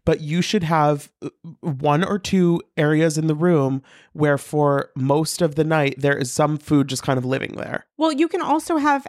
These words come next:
Speaker 2: heavy hors d'oeuvre. I mean, I've done, I don't know how many tastings at Cipriani. It's like, there's so, there's so many dozens of options, and some of them are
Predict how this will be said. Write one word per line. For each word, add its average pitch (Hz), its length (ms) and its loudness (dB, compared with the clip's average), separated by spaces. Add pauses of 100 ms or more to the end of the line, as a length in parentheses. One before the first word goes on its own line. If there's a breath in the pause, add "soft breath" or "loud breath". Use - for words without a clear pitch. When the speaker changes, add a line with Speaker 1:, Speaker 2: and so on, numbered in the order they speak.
Speaker 2:
heavy 233 680 0
hors 208 220 -2
d'oeuvre. - 160 -4
I 254 60 0
mean, 254 160 0
I've 262 180 0
done, 277 280 0 (100)
I 220 100 0
don't 233 160 -2
know 214 120 -2
how 202 180 -2
many 190 280 -4
tastings 190 680 -4
at 180 100 -8
Cipriani. 190 640 -2
It's 170 180 -6
like, 208 180 -2
there's 226 280 0 (240 soft breath)
so, 226 720 0
there's 214 300 -4
so 214 400 0
many 226 420 -2
dozens 202 580 -4
of 208 160 -6
options, 254 560 -2
and 226 200 -8
some 214 200 -4
of 226 120 -2
them 240 160 0
are 208 180 -2